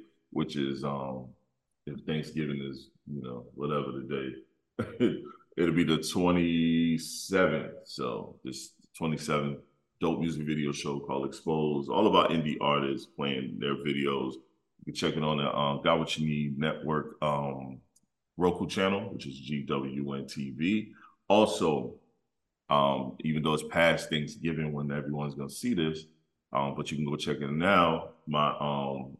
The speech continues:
um, What It Means to Be a Black Father documentary drop,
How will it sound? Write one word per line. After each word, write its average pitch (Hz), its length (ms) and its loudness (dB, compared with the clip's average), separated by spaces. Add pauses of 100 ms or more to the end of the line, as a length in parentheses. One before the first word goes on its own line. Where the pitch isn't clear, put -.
um, 69 300 -6 (200)
What 85 180 2
It 80 80 4
Means 80 260 0
to 73 80 -8
Be 76 240 -2
a - 20 0 (120)
Black 80 280 2
Father 73 420 2
documentary 71 720 -2
drop, 69 500 -2